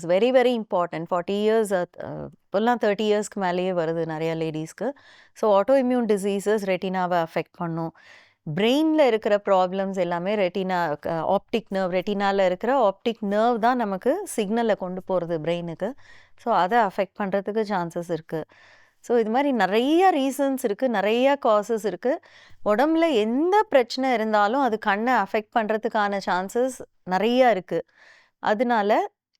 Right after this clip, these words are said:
எந்த ப்ராப்ளம் இருந்தாலும் கண்ல ஏதாவது மாற்றங்கள் தெரியுது அப்படின்னா, ஒரு blurring of vision-ஓ, இல்ல பிளாக்கா ஒரு டா-, ஒரு ஸ்பாட் தெரியுது, அப்புறம் மறைஞ்சிடுது.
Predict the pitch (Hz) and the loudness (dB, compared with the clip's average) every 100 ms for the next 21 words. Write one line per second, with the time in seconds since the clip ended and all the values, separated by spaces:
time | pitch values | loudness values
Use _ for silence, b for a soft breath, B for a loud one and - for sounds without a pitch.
0 | _ 190 196 233 370 - 254 233 247 262 | _ -4 -2 0 0 4 4 4 2 -2
1 | 240 214 208 196 196 302 - b b b | -2 -2 0 0 0 -4 -8 b b b
2 | b - 214 254 330 359 247 240 262 294 | b -2 0 2 2 4 6 6 6 4
3 | 277 226 214 233 233 240 214 214 214 220 | 2 2 2 0 0 0 0 0 2 0
4 | 202 208 180 196 185 220 339 202 196 175 | 0 0 0 -2 -2 -2 -2 -2 -2 0
5 | 208 214 247 240 226 185 190 - 190 190 | 2 4 4 4 0 -2 -4 -4 -4 -2
6 | 190 190 226 254 _ _ 160 170 190 196 | -2 -2 0 -2 _ _ -4 2 4 4
7 | 220 - 240 226 196 185 185 175 160 190 | 0 2 4 4 2 2 2 4 2 0
8 | 190 - 214 214 - 202 202 190 214 294 | 0 4 4 4 0 -2 0 2 2 0
9 | b b b b b _ _ _ - 240 | b b b b b _ _ _ -2 2
10 | 269 247 220 208 208 202 196 180 190 | 4 4 2 2 2 0 -4 -2 -2